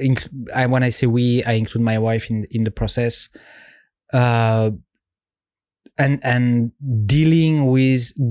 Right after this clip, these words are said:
getting back to a regular schedule, uh, is the first important thing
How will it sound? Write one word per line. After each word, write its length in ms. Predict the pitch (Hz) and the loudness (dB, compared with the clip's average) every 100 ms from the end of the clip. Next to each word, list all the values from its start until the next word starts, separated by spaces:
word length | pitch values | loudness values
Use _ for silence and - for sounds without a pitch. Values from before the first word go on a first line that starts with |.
| 113 | -2
getting 300 | 156 185 175 | -2 -2 0
back 180 | 165 - | -2 -2
to 180 | - 151 | 0 2
a 100 | 143 | 4
regular 300 | 139 135 131 | 2 2 0
schedule, 680 | - - 139 127 120 104 113 - - - _ _ _ _ _ _ 139 | -2 -2 -2 0 0 0 -2 -6 -20 -20 _ _ _ _ _ _ 0
uh, 420 | 120 113 113 113 - | 4 4 2 0 0
is 280 | 123 123 110 | 2 2 2
the 260 | 120 127 - _ _ _ _ | 2 0 -2 _ _ _ _
first 600 | - - - 131 131 - - | -8 -4 0 0 0 -2 0
important 680 | 127 120 123 113 120 117 - | 0 2 2 0 0 -2 -4
thing 840 | - - - 131 120 117 113 110 | -8 -6 -2 0 0 0 -2 -4